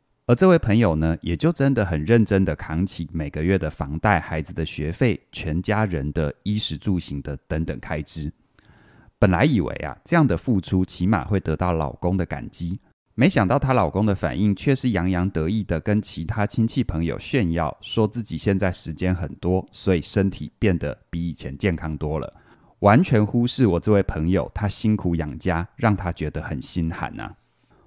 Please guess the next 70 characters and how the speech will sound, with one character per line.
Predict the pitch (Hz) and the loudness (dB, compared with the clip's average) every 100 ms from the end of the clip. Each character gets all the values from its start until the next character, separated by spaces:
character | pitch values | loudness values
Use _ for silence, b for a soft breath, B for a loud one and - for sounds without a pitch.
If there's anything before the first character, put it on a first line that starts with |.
| b | b
我 | - | 0
想 | 190 123 | 4 4
故 | 95 139 | 4 4
事 | 135 | 4
听 | 123 120 | 2 4
到 | 117 107 | 4 4
这 | 107 | 2
里， | 92 64 - | 0 -2 -2
大 | 135 127 | 0 2
部 | 135 | 2
分 | 113 120 | 4 4
的 | 90 | 4
人 | 76 76 | 0 -2
可 | - 90 | -2 -2
能 | 71 73 | -2 -2
会 | - 104 | 2 4
有 | 78 | 4
两 | 71 76 69 | 0 -4 -4
个 | 78 | -8
直 | 80 87 | -6 -4
觉 | 98 95 | 0 0
的 | 90 | 0
反 | 85 82 82 | -2 -2 2
应， | 92 - b b _ _ | 0 0 b b _ _
那 | 185 180 | 4 4
就 | 160 | 4
是 | 151 147 - | 4 2 4
为 | 208 | 4
什 | 175 - | 4 2
么 | 76 | 0
这 | - | 0
个 | 113 | 2
女 | 92 78 | 2 0
性 | - 110 | 2 2
朋 | - 78 95 | 2 0 2
友 | 90 - | 0 -2
她 | - | -6
不 | 110 131 | -2 0
离 | 82 | -2
婚 | 82 101 101 | 0 0 2
呢？ | 101 101 _ _ - | 0 -2 _ _ -2
又 | 156 | 2
或 | 135 135 | 4 4
者 | 113 - | 2 -2
是 | - 95 | -4 -2
哦， | 57 50 b b b | -2 -4 b b b
婚 | - 143 | 8 8
姻 | 143 143 | 10 6
本 | - 80 | 4 0
来 | 67 | 0
就 | 78 113 | -4 -4
是 | 117 | -4
场 | 101 90 | -4 -6
修 | - 101 98 | 0 2 4
炼 | 113 85 | 4 2
嘛， | 62 - b b b | -2 -8 b b b
为 | - 165 | 4 6
了 | 117 | 6
家 | 90 117 113 | 4 4 2
庭 | 117 87 | 2 0
的 | 82 | 2
圆 | 78 78 | 0 0
满， | 87 73 - _ | -2 -2 -8 _
就 | - | -2
必 | 98 101 | 0 0
须 | 87 87 82 - | -2 -6 -8 -8
忍 | 90 78 | -6 -4
耐 | - 87 | -2 -4
下 | 92 85 | -2 -4
去。 | - 95 76 | -2 -2 -2